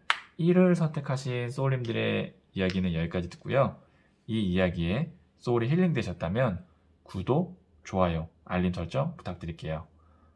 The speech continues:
소울님들, 아주 작은 변화가 큰 변화를 만든다는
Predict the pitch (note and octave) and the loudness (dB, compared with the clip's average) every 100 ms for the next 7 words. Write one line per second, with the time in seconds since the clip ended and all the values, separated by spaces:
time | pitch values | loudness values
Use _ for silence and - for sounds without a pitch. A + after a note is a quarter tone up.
0 | _ - E3 D3+ G2+ E2 E2 _ _ _ | _ -2 2 2 0 -2 -4 _ _ _
1 | _ - _ _ - E2+ G2+ E3 D#3+ C#3+ | _ -20 _ _ -10 -4 -4 -2 2 2
2 | C#3 C#3+ B2+ G2 G2+ F2 F#2 F#2+ F2 _ | 2 2 0 2 2 2 2 0 -4 _
3 | _ _ _ - - - F#3+ C#3 G2+ G#2 | _ _ _ -8 -4 0 0 0 4 6
4 | G#2+ A#2 G2+ E2+ F2 E2 E2 D#2+ - _ | 6 4 2 0 0 0 -2 -2 -8 _
5 | _ - B2+ D#3 | _ -2 0 0